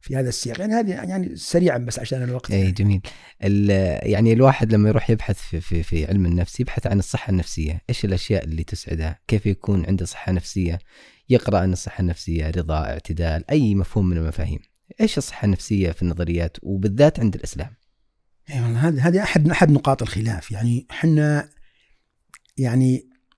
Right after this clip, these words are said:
Speaker 1: أحد ال-، أحد ال-، ال-، الأسئلة المدخلية المهمة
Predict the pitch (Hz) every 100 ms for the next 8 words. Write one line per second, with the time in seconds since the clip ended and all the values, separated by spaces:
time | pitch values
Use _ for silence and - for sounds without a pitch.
0 | _ _ _ _ - 147 - 190 175 -
1 | 160 220 208 165 123 143 135 165 - -
2 | 127 127 110 - 131 170 120 87 104 85